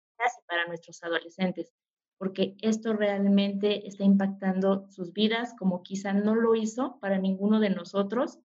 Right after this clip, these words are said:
cuando estuvimos en su, as-, eh, en la edad que ellos tienen.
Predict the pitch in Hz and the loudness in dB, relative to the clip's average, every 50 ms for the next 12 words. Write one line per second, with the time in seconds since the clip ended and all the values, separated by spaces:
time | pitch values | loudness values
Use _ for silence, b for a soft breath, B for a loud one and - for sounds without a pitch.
0 | _ _ _ _ _ _ _ - 180 180 175 180 - - 185 190 196 202 214 214 | _ _ _ _ _ _ _ -6 -2 0 0 -2 -2 -4 0 4 4 6 6 4
1 | 208 - 196 180 - - - - 170 - - 196 196 - - 185 185 185 180 180 | 2 2 0 -2 -2 -4 -10 -12 -10 -6 -6 -6 -6 -6 -4 -2 0 0 0 0
2 | - - 185 185 180 180 185 190 190 196 196 208 208 202 196 196 196 - 190 175 | -2 -2 -4 -2 2 2 2 2 2 0 0 2 4 4 4 2 2 0 -2 -2
3 | 170 170 165 165 165 - | -2 -2 -4 -6 -8 -10